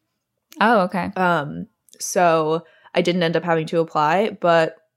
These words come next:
Speaker 2: one of them that I was going to apply to, I don't know if they still do it now, but one of the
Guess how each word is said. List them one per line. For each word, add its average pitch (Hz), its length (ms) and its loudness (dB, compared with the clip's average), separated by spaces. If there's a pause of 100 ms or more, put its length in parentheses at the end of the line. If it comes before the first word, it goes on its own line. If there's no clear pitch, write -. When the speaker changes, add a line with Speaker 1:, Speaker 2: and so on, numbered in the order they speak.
(140)
Speaker 2:
one 185 280 0
of 247 80 2
them 226 160 4
that 185 100 4
I 170 40 6
was 175 140 2
going 165 240 -4
to 208 100 0
apply 165 260 0
to, 190 160 -2
I - 60 2
don't 208 120 2
know 180 80 0
if 175 80 -6
they 170 100 -4
still 160 240 -4
do 147 180 -4
it 175 280 -2
now, 262 420 0 (360)
but 175 120 2
one 185 160 2
of 202 140 0
the 196 300 0